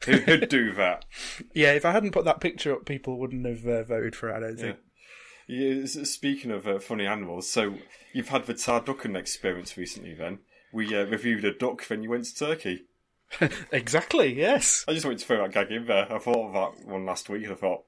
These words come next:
Speaker 1: "Yeah, go on then."
Speaker 2: Did you see that I put it on the tw-, the tweet? The promotion tweet, I actually put an emoji of a turkey and a duck.
Speaker 1: But now you actually promote a podcast. What, you, what, you paid for promotion?
Speaker 2: Yes, Chris, I paid for promotion. This, this podcast is w-, no,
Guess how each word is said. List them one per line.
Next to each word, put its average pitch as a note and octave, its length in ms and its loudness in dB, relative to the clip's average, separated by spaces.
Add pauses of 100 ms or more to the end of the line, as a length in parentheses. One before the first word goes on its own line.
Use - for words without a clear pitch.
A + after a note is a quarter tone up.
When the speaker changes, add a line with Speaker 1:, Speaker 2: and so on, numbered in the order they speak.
Speaker 1:
"Yeah, A2+ 220 -4
go F#2+ 140 -6
on F2+ 60 -6
then." F2+ 120 -4 (500)
Speaker 2:
Did D#3 100 -8
you F#3 60 0
see E3+ 140 2
that D#3 120 2
I D3 60 4
put D#3 180 0
it D#3 60 4
on C#3+ 120 2
the D3 80 2
tw-, - 220 -12 (100)
the C#3+ 100 -4
tweet? - 440 -4 (380)
The D#3 200 -2
promotion E3 520 4
tweet, C3+ 260 0
I B2 100 8
actually C#3 280 6
put D3+ 160 0 (140)
an D3+ 100 -2
emoji C3+ 360 2
of B2 120 -4
a B2+ 40 -6
turkey B2 480 -2
and A#2+ 120 0
a A#2+ 40 -4
duck. A#2+ 340 -2 (300)
Speaker 1:
But D#3 100 0
now C#3+ 80 2
you C#3 180 2
actually - 220 -2
promote B2+ 360 -2
a - 40 -14
podcast. - 640 -2
What, C3 160 -2
you, C#3+ 220 -4
what, C#3 160 0
you A#2+ 80 -4
paid C3+ 200 0
for C#3 120 -6
promotion? C#3+ 540 -4 (680)
Speaker 2:
Yes, C#3+ 340 2
Chris, A2+ 320 -4
I A#2 120 0
paid B2+ 480 -4
for A#2+ 160 -8
promotion. A2 760 -6 (260)
This, B2+ 200 -4 (160)
this C#3 180 0
podcast - 580 -6
is A#2 100 -8
w-, B2+ 200 -12
no, G2 200 -10